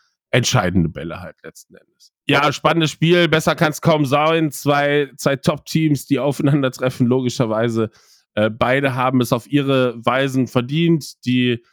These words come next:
forty-niners mit einer starken Saison im Gesamten, die Chiefs mit, äh, ja, mit einer bärenstarken, äh, Postseason. Ich glaube, es kommt nicht überraschend. Ich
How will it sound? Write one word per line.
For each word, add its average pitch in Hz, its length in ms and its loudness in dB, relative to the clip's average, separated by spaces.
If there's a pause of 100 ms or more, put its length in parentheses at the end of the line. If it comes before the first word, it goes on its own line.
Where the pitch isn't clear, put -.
(180)
forty-niners 131 760 0
mit 135 120 0
einer 127 220 0
starken 131 1000 -4
Saison 131 500 0
im 139 280 0
Gesamten, 135 720 0 (320)
die 120 80 -4
Chiefs 139 480 0
mit, - 580 -2
äh, 113 460 2 (240)
ja, 117 220 2
mit 117 180 -2
einer 113 100 2
bärenstarken, 127 1000 0 (540)
äh, 113 160 4
Postseason. 147 800 2 (200)
Ich 151 160 -2
glaube, 185 420 2
es 151 100 -6
kommt 170 220 -2
nicht 165 140 0
überraschend. 160 580 0 (380)
Ich - 500 -2